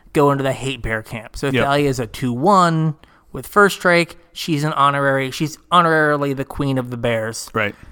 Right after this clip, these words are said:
Speaker 1: Of the Hate Bears.
Speaker 2: <laughs>
Speaker 1: But Ayula is
Speaker 2: Ayula is
Speaker 1: actually
Speaker 2: the
Speaker 1: the
Speaker 2: queen
Speaker 1: queen
Speaker 2: of
Speaker 1: of the
Speaker 2: the
Speaker 1: bears,
Speaker 2: bears. <laughs>
Speaker 1: but Thalia is the queen of the Hate Bears.
Speaker 2: And then, like, Wizards also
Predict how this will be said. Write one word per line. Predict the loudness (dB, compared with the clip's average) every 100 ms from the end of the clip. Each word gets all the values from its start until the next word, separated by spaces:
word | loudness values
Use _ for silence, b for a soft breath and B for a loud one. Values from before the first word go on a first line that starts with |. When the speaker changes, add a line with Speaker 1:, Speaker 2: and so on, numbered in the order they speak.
| -4
Speaker 1:
Of | 0
the | 0
Hate | -2 -4
Bears. | -2 0 4
Speaker 2:
<laughs> | 4 6 2 2 0
Speaker 1:
But | 2 2 2 0 4
Ayula | 2 4 4 6 6
is |
Speaker 2:
Ayula | 4
is | 6 6
Speaker 1:
actually | 6 4 4
Speaker 2:
the |
Speaker 1:
the | 2
Speaker 2:
queen | 4 4
Speaker 1:
queen | 4
Speaker 2:
of |
Speaker 1:
of | 2
the | 4
Speaker 2:
the |
Speaker 1:
bears, | 6 8 6 4 -2 2
Speaker 2:
bears. | 2 4
<laughs> | 4
Speaker 1:
but | 6 6 2 -4 b b
Thalia | 4 6 6
is | 4 2
the | -2
queen | 0 0 0
of | 0
the |
Hate | -2 -2 -4
Bears. | -6 -6 -14 -20 _ -2
Speaker 2:
And | 2
then, | 6 6 4 2 -2 2
like, | 2 6
Wizards | 6 6 4 6
also | 4 4 2 2 2